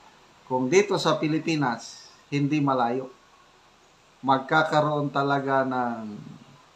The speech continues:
pelikula, true to life story ng ating minamahal na Tatay Digong. So, anong magandang titulo? Say, Philippine movie lang. Kung may Made it Malacanang, ano ito,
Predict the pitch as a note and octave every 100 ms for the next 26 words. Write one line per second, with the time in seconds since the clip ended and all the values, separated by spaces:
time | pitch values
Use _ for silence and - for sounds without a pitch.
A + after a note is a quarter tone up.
0 | - C#3+ C#3+ D3 C3 A#2 G#2 G2+ - -
1 | - - - _ - - - - - D3
2 | E3 D#3 D3 C#3+ - - - C3 A#2+ A#2
3 | A2+ A2 A2 G#2 G#2 - A#2+ A#2+ B2 G#2+
4 | G2 F2 G2+ B2+ C3+ B2 A#2 A#2 A2+ A2+
5 | A2+ - A2 A2 G#2+ G#2 F#3 - - -
6 | - - F#3 A#3 G#3 C3 C#3+ D#3+ G3+ F#3+
7 | E3+ D#3+ C#3+ A3 G#3 C#3+ G2+ - - -
8 | - - - - G3+ D#3+ - G#3 A3 A3+
9 | G3+ F#3+ F#3 D#3+ A#2 - - - - _
10 | _ _ _ _ - _ _ - C3+ C#3+
11 | D3+ C#3+ C3+ G3 E3+ D#3+ - D3+ D3+ D3+
12 | D3+ C3 G#2+ G#2 G#2 G#2 - - - -
13 | - B2+ C3 A#2+ B2